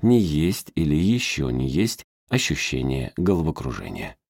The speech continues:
Пункт четвёртый. Можно к этому выводу прийти и другим, более простым путём. Приглядеться внимательно к самому ощущению головокружения.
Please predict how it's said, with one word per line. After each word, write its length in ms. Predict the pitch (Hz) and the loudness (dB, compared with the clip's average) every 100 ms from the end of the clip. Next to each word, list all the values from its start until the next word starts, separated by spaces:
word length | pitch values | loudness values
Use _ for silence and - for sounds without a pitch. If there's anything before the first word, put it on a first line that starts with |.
| _ _ _ _ _ _ - | _ _ _ _ _ _ -2
Пункт 560 | 90 98 - - - _ _ | 2 2 0 -8 -18 _ _
четвёртый. 800 | - 85 - 50 - - - - _ _ _ _ _ _ _ | -4 -4 -6 -12 -12 -14 -16 -16 _ _ _ _ _ _ _
Можно 380 | 98 113 92 107 | 4 4 4 2
к 80 | 101 | 2
этому 300 | 92 92 85 | 4 4 4
выводу 360 | 113 120 90 | 4 4 2
прийти 460 | - 78 76 - 110 | 2 0 0 0 2
и 140 | - | 2
другим, 540 | 104 120 113 71 64 60 | 2 2 0 0 -2 0
более 320 | 82 80 82 | 0 2 0
простым 500 | - 90 - 65 60 | -2 -6 -4 -6 -8
путём. 440 | - - - - - _ _ | -8 -10 -12 -14 -20 _ _
Приглядеться 680 | 92 90 90 85 104 - 90 | 0 2 2 4 2 2 2
внимательно 680 | 82 82 95 101 95 90 90 | 4 4 2 4 4 4 2
к 80 | |
самому 480 | - 101 98 95 69 | 0 2 4 2 0
ощущению 800 | 58 - 69 - 90 90 85 73 | -2 -4 -4 0 2 4 2 2
головокружения. 960 | 85 85 78 78 76 67 55 50 - - | 2 0 0 -4 -6 -6 -6 -8 -10 -14